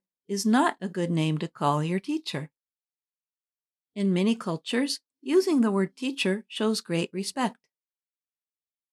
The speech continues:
But for many American teachers, including me, teacher is an impersonal term. The good news is teachers of English as a second language expect cultural differences between themselves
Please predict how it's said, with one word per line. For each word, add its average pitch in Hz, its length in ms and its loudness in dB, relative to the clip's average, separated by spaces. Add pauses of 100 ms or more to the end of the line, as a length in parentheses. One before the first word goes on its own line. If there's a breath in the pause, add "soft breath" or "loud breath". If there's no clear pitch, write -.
(140)
But 262 260 -6
for 247 120 0
many 269 300 8
American 240 540 4
teachers, 220 580 -2 (100)
including 202 540 2
me, 175 280 0 (560)
teacher 330 460 -2
is 208 340 0
an 220 120 0
impersonal 247 680 0
term. 156 360 -8 (1500)
The 277 80 -8
good 453 240 2
news 233 360 6
is 202 320 4
teachers 302 440 -2
of 214 140 0
English 190 440 2 (100)
as 180 160 -6
a 170 80 -2
second 196 400 -4
language 160 540 -2 (600)
expect 320 560 -8
cultural 339 400 -2
differences 180 600 -4
between 226 480 0
themselves 180 680 0